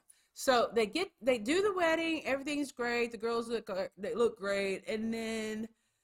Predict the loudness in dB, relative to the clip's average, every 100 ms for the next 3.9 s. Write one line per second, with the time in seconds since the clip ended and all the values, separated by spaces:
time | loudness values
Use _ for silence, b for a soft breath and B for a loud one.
0 | _ _ _ _ 2 2 2 2 -2 0
1 | 4 4 2 0 -2 -2 0 0 0 -2
2 | -4 -10 -4 -2 -2 -2 -4 -6 -6 -4
3 | -4 -2 -4 -6 -6 -6 -6 -6 -6